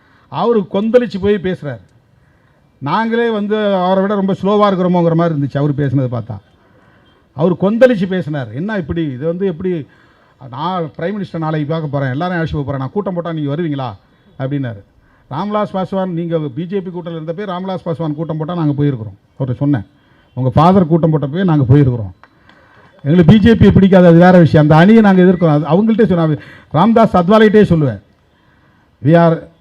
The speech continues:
dead against to என் டி ஏ, பி ஜே பி, but you are my brother, beloved brother,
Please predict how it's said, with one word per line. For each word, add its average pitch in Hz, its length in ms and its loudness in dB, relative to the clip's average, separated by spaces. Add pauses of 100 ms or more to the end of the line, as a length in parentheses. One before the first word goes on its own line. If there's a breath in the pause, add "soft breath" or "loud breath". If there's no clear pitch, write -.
(220)
dead 196 180 2
against 202 480 2
to 196 240 2 (120)
என் 170 240 2
டி 185 180 4
ஏ, 104 160 -8 (640)
பி 175 160 6
ஜே 175 200 4
பி, 107 240 -10 (400)
but 139 120 -6 (180)
you 147 120 4
are 165 320 2 (200)
my 127 300 -4 (120)
brother, 143 460 4
beloved 156 320 4 (100)
brother, 127 440 4